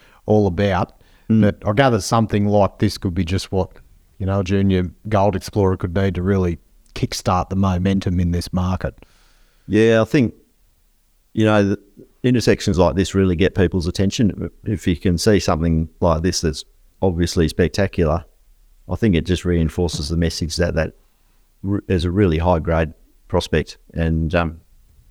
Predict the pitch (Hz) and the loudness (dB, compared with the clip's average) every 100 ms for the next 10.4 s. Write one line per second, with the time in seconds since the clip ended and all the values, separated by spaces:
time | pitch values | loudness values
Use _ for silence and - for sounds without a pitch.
0 | _ _ _ 151 101 76 76 90 90 92 | _ _ _ 0 0 0 0 2 4 4
1 | 85 87 82 - 95 90 85 90 90 80 | 4 2 0 -2 -2 -2 -2 0 0 2
2 | 87 80 - 90 92 87 85 87 80 - | -2 -2 -4 -2 -2 -2 0 0 -2 0
3 | 92 90 85 90 85 82 90 82 - 92 | 0 2 0 -2 -2 -4 -4 -4 -2 0
4 | 92 95 - 92 82 95 87 85 - _ | 2 0 0 -2 2 2 4 2 0 _
5 | _ _ _ _ _ _ _ - 87 87 | _ _ _ _ _ _ _ -4 0 2
6 | 85 - 104 - 95 90 90 92 95 90 | 2 2 0 2 2 2 2 2 2 0
7 | 80 98 - 95 101 92 92 87 - 92 | 0 -4 -2 -2 0 2 2 0 0 0
8 | 98 90 - 95 90 90 90 - 95 98 | 0 -2 0 0 2 0 -4 -8 -2 0
9 | 87 82 101 87 82 90 82 90 82 90 | 0 2 2 2 2 0 2 0 0 -2
10 | 90 80 87 80 | -2 -2 -2 -4